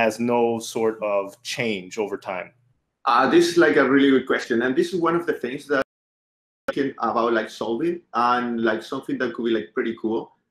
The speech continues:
Speaker 2: uh, to solve this problem is that when we get smart contracts, we could, uh, be using, uh, oracles, which basically means that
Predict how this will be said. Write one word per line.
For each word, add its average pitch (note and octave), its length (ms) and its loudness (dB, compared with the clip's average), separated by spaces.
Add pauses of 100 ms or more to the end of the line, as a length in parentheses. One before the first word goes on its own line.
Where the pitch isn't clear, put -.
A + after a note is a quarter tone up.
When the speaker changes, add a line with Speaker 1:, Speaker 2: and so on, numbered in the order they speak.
(240)
Speaker 2:
uh, G#2+ 360 0 (120)
to A#2+ 80 -6
solve A#2 380 -4
this C3+ 160 -4
problem C#3 260 -2
is A#2+ 140 -8
that A2 320 -4 (100)
when B2 240 0
we B2 180 2
get C#3+ 240 2
smart A#2+ 460 -2
contracts, A2+ 480 -4
we A2+ 260 -6
could, A2+ 280 -2 (140)
uh, A2 140 -2
be A#2 120 0
using, B2+ 440 0 (420)
uh, A2 280 2
oracles, C#3 640 0 (180)
which - 420 -6
basically C#3 460 -2
means A#2+ 240 -6
that A2+ 320 -2